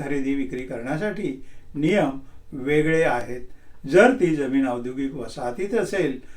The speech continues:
आणि त्याबाबतचं रेखांकन मंजूर झालेलं असेल तर अशा जमिनीची खरेदी विक्री करण्यात काही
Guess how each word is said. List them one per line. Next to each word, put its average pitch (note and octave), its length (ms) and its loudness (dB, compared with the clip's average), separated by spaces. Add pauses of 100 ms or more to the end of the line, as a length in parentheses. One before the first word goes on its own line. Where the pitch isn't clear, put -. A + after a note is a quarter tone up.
(240)
आणि D#3+ 380 6
त्याबाबतचं C3+ 640 -2
रेखांकन C#3+ 600 -2 (420)
मंजूर D#3+ 440 6
झालेलं D3+ 480 6
असेल C3+ 540 -2 (300)
तर G#3+ 220 6
अशा C#3 360 -2
जमिनीची C3+ 640 -4 (300)
खरेदी F3+ 460 6
विक्री C3+ 380 0
करण्यात C3 540 -2 (540)
काही D3 460 2